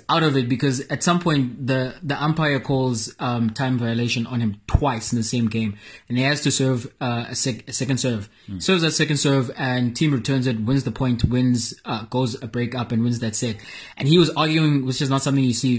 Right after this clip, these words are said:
Speaker 1: very often. He was arguing with the umpire, and you look at, you looked at him, his body language looked like, well, he's there for the taking.
Speaker 2: Hmm.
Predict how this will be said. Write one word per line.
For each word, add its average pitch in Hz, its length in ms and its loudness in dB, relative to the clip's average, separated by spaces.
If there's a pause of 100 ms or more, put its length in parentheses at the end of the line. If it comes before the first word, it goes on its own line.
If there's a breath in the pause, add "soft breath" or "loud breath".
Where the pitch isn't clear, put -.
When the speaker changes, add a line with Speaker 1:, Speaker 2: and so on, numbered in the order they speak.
Speaker 1:
very 120 180 -2
often. 120 220 -2
He 120 60 2
was 113 100 -2
arguing 143 320 2
with 113 80 -2
the 104 40 -6
umpire, 113 420 -2 (340 loud breath)
and 131 100 2
you 151 80 8
look 220 140 4
at, - 140 4
you 131 120 2
looked 170 240 4
at 151 80 4
him, 135 80 4
his 123 120 2
body 147 220 2
language 147 300 2
looked 139 180 0
like, 123 220 -2
well, 117 460 -2 (100)
he's 120 240 -2
there 127 140 0
for 127 100 -6
the 104 100 -4
taking. 113 480 -4 (200)
Speaker 2:
Hmm. 101 180 -6